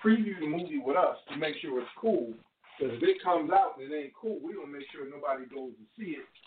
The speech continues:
and nobody supports it. We don't care if black people in it or not. We gonna be about the business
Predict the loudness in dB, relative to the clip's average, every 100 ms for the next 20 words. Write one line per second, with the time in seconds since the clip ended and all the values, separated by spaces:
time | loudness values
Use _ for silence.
0 | -20 _ -8 0 0 0 -6 -14 -6 -4
1 | -4 -8 -6 -6 -4 -8 0 0 0 -4
2 | -10 -8 -10 -10 -10 4 6 6 2 -14
3 | _ -16 -14 -4 -2 -2 -4 -2 0 -2
4 | -6 -4 0 0 -2 -8